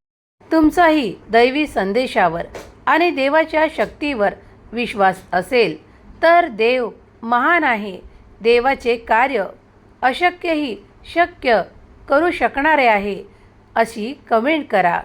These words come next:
देव तुमच्यासाठी ते कार्य करत आहे, जे तुमच्यासाठी अशक्य आहे, पण ते देवासाठी सर्व काही शक्य आहे. देव म्हणतात, "हम गया नहीं, जिंदा है." या वाक्यावर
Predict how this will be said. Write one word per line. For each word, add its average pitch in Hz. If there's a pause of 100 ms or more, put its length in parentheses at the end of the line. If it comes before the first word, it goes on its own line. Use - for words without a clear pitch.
(420)
देव 339
तुमच्यासाठी 294 (320)
ते 277
कार्य 240
करत 240
आहे, 208 (400)
जे 277
तुमच्यासाठी 285 (240)
अशक्य 330
आहे, 185 (380)
पण 294 (100)
ते 240
देवासाठी 202 (360)
सर्व 339 (100)
काही 247 (140)
शक्य 233
आहे. 190 (840)
देव 254
म्हणतात, 240 (320)
"हम 339
गया 254
नहीं, 277
जिंदा 254
है." 240 (380)
या 226
वाक्यावर 202